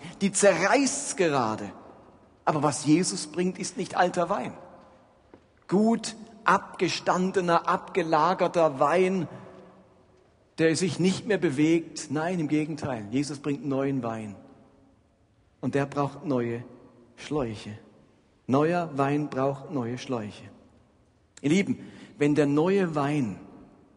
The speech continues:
ein Bild für neue Inhalte, für neue Denkweisen, für eine neue Art des Glaubens und Handelns ist, für, wofür sind dann wohl die neuen Schläuche ein Bild?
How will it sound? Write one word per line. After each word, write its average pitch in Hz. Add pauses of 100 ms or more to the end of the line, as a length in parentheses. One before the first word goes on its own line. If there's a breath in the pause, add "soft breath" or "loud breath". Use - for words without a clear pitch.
(540)
ein 139
Bild 170
für 139
neue 139
Inhalte, 143
für 127
neue 143
Denkweisen, 143
für 143
eine 147
neue 147
Art 160
des -
Glaubens 147 (200 loud breath)
und 139
Handelns 185
ist, - (1080)
für, 151 (340)
wofür 190
sind 180
dann 165
wohl 165
die 151
neuen 147
Schläuche 135
ein 101
Bild? 90